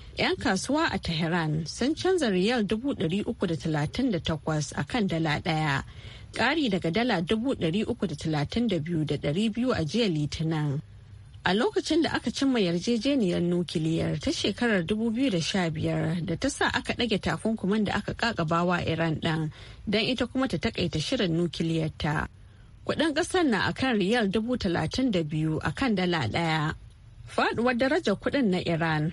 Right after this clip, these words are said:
na zuwa ne a daidai lokacin da ake zanga-zanga a ƙasar sakamakon mutuwar Masa Amini, yar shekara ashirin da biyu, a ranar sha shida ga watan Satumba a hannun jami'an 'yan sandan kasar. An dai tsare ta ne bisa zargin saba ka'idojin shigar mata a jamhuriyar ta Musulunci.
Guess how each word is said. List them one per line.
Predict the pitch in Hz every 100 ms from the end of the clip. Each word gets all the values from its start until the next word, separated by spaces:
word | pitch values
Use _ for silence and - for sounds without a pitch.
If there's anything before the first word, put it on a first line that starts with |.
| -
na | 180 165
zuwa | 277 403 269
ne | 269
a | -
daidai | 202 240 269 262
lokacin | 277 214 - 240
da | 190
ake | 233 208 175
zanga-zanga | 170 165 165 247 214 165
a | 160
ƙasar | 156 160 190 165 151 - - - -
sakamakon | - 165 175 185 247 330 294
mutuwar | 285 330 233
Masa | 175 233 285 180
Amini, | 160 165 165 160 156 151
yar | 247
shekara | 277 185 - 240 170
ashirin | 160 - 185 247
da | 165
biyu, | 147 160 160
a | 160
ranar | 175 220 240
sha | - 226
shida | - 208 156
ga |
watan | 165 254 190
Satumba | 160 170 151 175 165 160 147
a |
hannun | 170 214 254 233
jami'an | 175 160 - 214 -
'yan | 247
sandan | - 175 151 160
kasar. | - 165 - 170 156 151 - - - - -
An | - 294
dai | 392 370
tsare | 302 339 180
ta | 175 180
ne | 165 160
bisa | 277 370 320 214
zargin | 170 160 214
saba | 220 269 202
ka'idojin | 156 202 - 220 220 240 294
shigar | 185 160 160
mata | 165 165 - 165 160 -
a |
jamhuriyar | 160 160 180 254 277 233 -
ta | 165
Musulunci. | 160 - 165 165 170 - 170 156 151